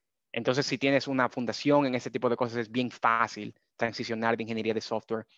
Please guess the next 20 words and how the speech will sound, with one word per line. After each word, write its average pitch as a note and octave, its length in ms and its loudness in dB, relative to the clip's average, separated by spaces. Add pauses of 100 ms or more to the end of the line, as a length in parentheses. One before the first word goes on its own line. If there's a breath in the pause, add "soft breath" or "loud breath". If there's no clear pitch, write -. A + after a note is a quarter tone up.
(140 soft breath)
hacia A2+ 240 0
el A2+ 80 2
análisis, A2+ 680 -2
eh, A2+ 400 -10
o, - 300 -8
o G#2+ 60 -8
ciencia A2 320 -8
de G#2 100 -4
datos. - 400 -8 (480 soft breath)
Si B2 720 2 (540)
yo C3 260 2
diría C#3 380 6
que A#2+ 480 2 (1600)
si - 240 -4
tienes C#3+ 340 2
ese C3+ 240 2
background D3+ 540 2
o A#2 100 2
esa A#2 160 -2
experiencia, D3+ 680 -2